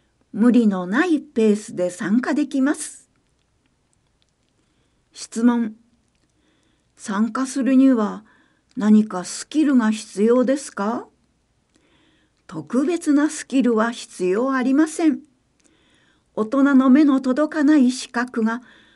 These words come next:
少しでも減るよう協力を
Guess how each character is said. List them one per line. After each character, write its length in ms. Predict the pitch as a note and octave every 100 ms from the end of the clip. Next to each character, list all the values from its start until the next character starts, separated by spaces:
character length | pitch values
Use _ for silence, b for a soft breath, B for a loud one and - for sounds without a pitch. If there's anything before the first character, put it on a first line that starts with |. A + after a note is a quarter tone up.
| b
少 360 | - - F4+ G#4
し 160 | D#4+
で 100 | C#4
も 180 | C4 A#3+
減 220 | - G3
る 160 | G3 A3
よ 320 | A3 F#3+ -
う 40 | b b b b
協 340 | - E3 F#3 C4
力 460 | D#4+ D#4+ C#4+ C#4
を 160 | C4+